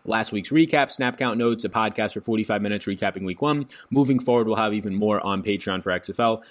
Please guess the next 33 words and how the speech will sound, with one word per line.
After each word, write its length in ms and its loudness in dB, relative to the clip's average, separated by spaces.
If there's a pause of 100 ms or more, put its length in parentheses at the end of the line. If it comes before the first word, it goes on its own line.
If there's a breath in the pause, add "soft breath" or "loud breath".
as 160 0
well 140 6
as 80 2
an 60 0
X 160 -2
F 80 0
L 80 4
video 200 2
that 160 2
should 140 0
be 120 0
up 180 2
by 80 6
the 80 2
time 180 0
you're 80 0
watching 320 2
this 260 2
for 280 4
week 200 4
two. 220 4
So 140 -2
go 140 2
ahead, 180 2
check 160 0
that 120 2
out. 200 4 (200 loud breath)
Dug 160 2
into 220 2
a 40 2
bunch 220 0
of 80 0
stats. 460 0